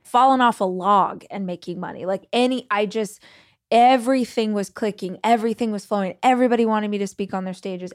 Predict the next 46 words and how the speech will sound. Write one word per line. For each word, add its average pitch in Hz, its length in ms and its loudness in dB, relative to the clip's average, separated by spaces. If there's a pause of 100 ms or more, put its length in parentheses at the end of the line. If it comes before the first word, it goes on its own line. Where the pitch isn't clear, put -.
Everybody 226 480 2
wanted 208 300 -4
me 202 120 -6
on 196 140 -4
their 190 100 -6
show, 220 380 0
their 190 140 -2
podcast. 202 680 -4 (420)
And 226 360 0 (480)
it, 233 240 2
I 226 160 0
never 277 520 0
experienced 302 520 -8
anything 214 280 -6
like 190 200 -6
that 190 180 -2
before. 202 320 -2
And 202 160 -4
you 247 160 -2
think, - 840 -8 (420)
"This 247 280 2
is 240 200 -2
the 214 120 0
thing. 233 360 -2
This 285 320 0
is 226 120 -8
what 220 200 4
I've 208 180 4
been 202 160 -2
aiming 233 400 -4
for." 190 460 -6 (240)
And 220 180 0
so - 80 -4
you 233 220 -2
just 214 220 -8
say, 185 120 -4
"Yes, 202 480 -6
yes, 226 300 -2
yes." 240 240 0
And 202 120 -6
you 196 60 -4
start - 320 -2
doing 247 300 -4
all 196 160 2
of 190 60 -6
it. - 60 -16